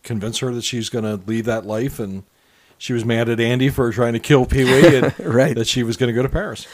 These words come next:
Speaker 2: And, uh, so, you know, they, they kept the movie moving. The whole time they're talking, Simone's walking over to the bus. She get, she gets on the bus,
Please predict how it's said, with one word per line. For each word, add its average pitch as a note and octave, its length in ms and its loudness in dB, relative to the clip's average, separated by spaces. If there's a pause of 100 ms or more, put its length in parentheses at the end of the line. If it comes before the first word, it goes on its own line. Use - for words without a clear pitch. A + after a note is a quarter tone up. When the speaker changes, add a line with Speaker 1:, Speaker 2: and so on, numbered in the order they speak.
(160)
Speaker 2:
And, C#3+ 460 6
uh, C3 300 6
so, C#3+ 360 6
you D3+ 80 2
know, B2+ 120 6
they, B2 160 4
they B2 160 -4
kept - 240 -4
the A#2+ 40 -2
movie A2+ 500 0
moving. E3 540 8
The A#2+ 80 2
whole B2+ 120 2
time A#2+ 180 4
they're A2+ 80 0
talking, C3+ 500 6
Simone's A#2 380 0
walking A2 340 -2
over G2 140 -4
to G2+ 60 -8
the G2+ 80 -6
bus. B2+ 280 4
She - 160 -6
get, G#2+ 320 -8
she - 140 -6
gets G#2 160 -8
on G#2 60 -6
the G#2 80 -4
bus, A#2+ 400 2